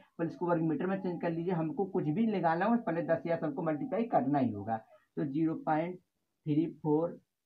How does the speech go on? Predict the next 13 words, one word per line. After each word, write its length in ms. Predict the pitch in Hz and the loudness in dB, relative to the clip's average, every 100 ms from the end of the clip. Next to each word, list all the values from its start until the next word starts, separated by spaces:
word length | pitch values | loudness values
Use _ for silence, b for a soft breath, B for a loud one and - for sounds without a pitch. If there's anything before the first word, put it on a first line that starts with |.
| _ | _
सिक्स 180 | 170 - | -8 -8
सेवन 480 | _ 151 139 160 139 | _ 0 2 2 0
गुणे 260 | 143 156 - - _ _ _ | 0 0 -2 -10 _ _ _
दस 240 | 120 123 - | -4 -4 -4
हजार, 240 | 107 107 135 _ _ _ _ _ _ _ _ _ _ _ _ | -8 -8 -10 _ _ _ _ _ _ _ _ _ _ _ _
जब 200 | 127 151 | -4 -2
हम 120 | 160 160 | 0 -2
लोग 160 | 160 | -2
दस 120 | 165 | -4
हजार 220 | 156 160 160 | -2 -4 -4
से 120 | 160 | -2
multiply 420 | 156 143 135 160 | -2 -2 -2 -2
करेंगे, 400 | 151 160 175 185 | -2 -4 -2 -4